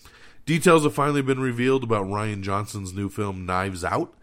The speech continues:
So if you want to learn more, check out that article. Carrie Bish has joined the cast of Showtime's Penny Dreadful spinoff, City of Angels.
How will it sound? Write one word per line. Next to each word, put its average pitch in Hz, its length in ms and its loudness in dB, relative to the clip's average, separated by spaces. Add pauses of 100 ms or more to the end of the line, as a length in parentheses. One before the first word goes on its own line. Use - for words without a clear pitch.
(220)
So - 140 -8
if 87 100 -6
you 92 80 -4
want 87 180 -8
to 87 60 -10
learn 87 200 -8
more, 92 260 -6
check 90 300 -12
out 80 240 -12
that 82 260 -8
article. 90 560 -8 (960)
Carrie 151 260 6
Bish 123 640 2
has 104 140 -4
joined 113 380 -2
the 104 280 -4
cast 113 440 -4
of 90 100 -8
Showtime's 107 520 -4
Penny 117 320 -6
Dreadful 107 400 -2
spinoff, 104 500 -6
City 113 400 -4
of 85 200 -6
Angels. 107 680 -8